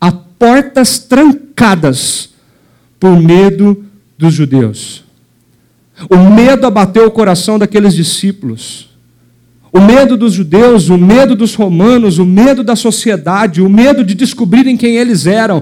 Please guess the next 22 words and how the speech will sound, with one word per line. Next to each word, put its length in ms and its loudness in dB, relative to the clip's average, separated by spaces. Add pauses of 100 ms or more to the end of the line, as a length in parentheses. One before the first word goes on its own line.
(220)
o 80 2
medo 440 2
de 100 -2
descobrirem 560 -2
que 80 -2
eles 240 0
eram 180 -2
seguidores 640 -2
do 140 -6
Cristo. 640 -2 (880)
Eles 180 0
trancaram 560 -2
as 200 -4
portas, 500 -6
entraram 460 -4
dentro 280 -4
de 120 -8
uma 180 -4
sala, 480 -6
eles 200 -4
se 100 -10
esconderam, 960 -4